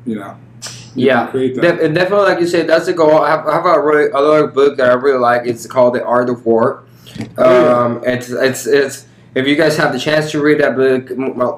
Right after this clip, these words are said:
Speaker 2: lot of people think it's just, like, about war, and all, but no. If, if you, if you, um, pay attention to that book, you, you learn a lot of good things. Like,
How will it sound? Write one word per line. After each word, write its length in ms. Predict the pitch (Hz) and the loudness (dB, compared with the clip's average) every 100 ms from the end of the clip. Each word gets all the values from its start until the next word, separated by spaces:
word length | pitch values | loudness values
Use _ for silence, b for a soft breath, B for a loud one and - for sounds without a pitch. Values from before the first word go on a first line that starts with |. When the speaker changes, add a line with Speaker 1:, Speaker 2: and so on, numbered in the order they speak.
| 127 | 0
Speaker 2:
lot 120 | 131 | 0
of 40 | 131 | 0
people 160 | 123 | -4
think 200 | 123 123 117 | -2 -2 -2
it's 140 | 113 | -4
just, 160 | 120 117 | -6 -2
like, 180 | 110 107 | -2 -2
about 260 | 110 104 | -2 -2
war, 340 | 101 104 101 101 | -2 -2 -2 -6
and 200 | 90 87 | -6 -4
all, 140 | 120 | -2
but 160 | 127 127 | -2 0
no. 280 | 156 131 - B B | 2 0 -4 B B
If, 140 | 135 | 0
if 180 | 131 135 | 2 2
you, 140 | 143 143 | 2 2
if 200 | 131 127 | 2 0
you, 320 | 139 143 131 | 0 2 2
um, 580 | 120 117 113 107 - - - | 2 0 0 -4 -10 -16 -4
pay 120 | 156 | 0
attention 480 | 147 151 160 160 151 | 0 0 -2 0 0
to 100 | 131 | 0
that 220 | 123 - | 0 0
book, 260 | 110 107 | 0 0
you, 240 | 117 110 - B B | -2 -4 -6 B B
you 100 | 147 | 0
learn 180 | 160 160 | 2 2
a 80 | |
lot 200 | 143 143 139 | 2 2 2
of 40 | |
good 180 | 139 123 | 0 0
things. 280 | 135 127 120 | 0 0 0
Like, 320 | 123 113 - | 0 0 -4